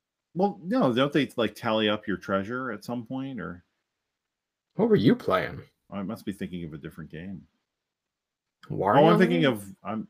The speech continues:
Speaker 1: maybe I'm thinking of Wizards, Wizards and Warriors?
Speaker 2: Ooh, I've never touched that trash.
Speaker 1: Okay. Wow.
Speaker 2: I
Speaker 1: So I'm
Speaker 2: know,
Speaker 1: totally
Speaker 2: it's
Speaker 1: talking
Speaker 2: fighting
Speaker 1: about
Speaker 2: words,
Speaker 1: Warriors.
Speaker 2: but
Speaker 1: No. Oh, okay. Well,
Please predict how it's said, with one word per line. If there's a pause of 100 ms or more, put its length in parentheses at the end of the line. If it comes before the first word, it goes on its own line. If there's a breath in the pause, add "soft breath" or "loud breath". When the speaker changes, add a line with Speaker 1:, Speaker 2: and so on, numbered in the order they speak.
Speaker 1:
maybe
I'm
thinking
of (1300)
Wizards, (180)
Wizards
and
Warriors? (240)
Speaker 2:
Ooh,
I've
never
touched
that
trash. (500)
Speaker 1:
Okay. (1200)
Wow.
Speaker 2:
I
Speaker 1:
So
I'm
Speaker 2:
know,
Speaker 1:
totally
Speaker 2:
it's
Speaker 1:
talking
Speaker 2:
fighting
Speaker 1:
about
Speaker 2:
words,
Speaker 1:
Warriors.
Speaker 2:
but
Speaker 1:
No.
Oh,
okay.
Well,